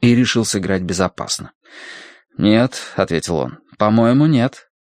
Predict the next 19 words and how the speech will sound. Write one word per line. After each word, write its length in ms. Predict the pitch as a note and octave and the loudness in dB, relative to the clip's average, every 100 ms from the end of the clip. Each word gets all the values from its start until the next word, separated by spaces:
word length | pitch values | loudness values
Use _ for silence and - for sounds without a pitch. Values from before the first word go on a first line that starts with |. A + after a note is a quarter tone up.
| _ _ _ _ _ _ _ _ | _ _ _ _ _ _ _ _
«И 80 | G3 | 0
я 360 | F#3+ E3+ D3+ | 2 2 2
тебя 260 | D3 D#3 E3+ | 0 0 2
никогда 460 | E3+ E3+ E3+ F3 | 2 0 -2 0
раньше 340 | E3+ F3 - F3 | 2 0 0 0
не 80 | E3+ | 2
видала», — 480 | E3+ E3+ F3 F3+ - _ _ | 2 2 2 0 -6 _ _
сказала 560 | - - G2+ F#2 G2+ F#2+ | -8 -2 0 2 2 2
она, 220 | G2+ A#2 | 0 -2
выгнув 460 | A#2 G#2 A2+ A2+ G#2 | -2 -2 0 -2 -2
бровь. 420 | F2+ E2+ E2+ - _ _ _ _ _ _ | -2 0 -2 -8 _ _ _ _ _ _
«А 140 | - D#3+ | -8 -4
ты 140 | D#3 | -4
красивый, 840 | D3 F3 G#3+ - G#3 E3+ G3+ G#3+ _ _ | 0 0 2 0 0 0 0 -2 _ _
я 340 | D#3+ D3+ D#3 | -2 2 2
бы 120 | D3+ | 2
тебя 280 | E3 F#3 F3 | -2 0 2
запомнила». 720 | E3 A3+ - E3 E3 A3 D#3 _ _ _ _ _ _ _ _ _ _ _ | 2 0 0 0 2 2 -2 _ _ _ _ _ _ _ _ _ _ _
«А, 340 | - B2+ A#2+ | 0 2 2